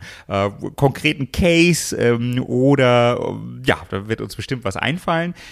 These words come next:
Ich, ähm, sag ganz, ganz, ganz, ganz, ganz lieben Dank, ähm, an dich, äh, nach Graz und ja, freue mich schon auf unseren nächsten Austausch. Ja.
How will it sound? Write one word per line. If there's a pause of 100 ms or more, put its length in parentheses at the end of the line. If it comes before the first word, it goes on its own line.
(240)
Ich,
ähm, (100)
sag
ganz,
ganz,
ganz,
ganz,
ganz
lieben
Dank, (220)
ähm,
an
dich,
äh,
nach
Graz
und
ja,
freue
mich
schon
auf
unseren
nächsten
Austausch.
Ja.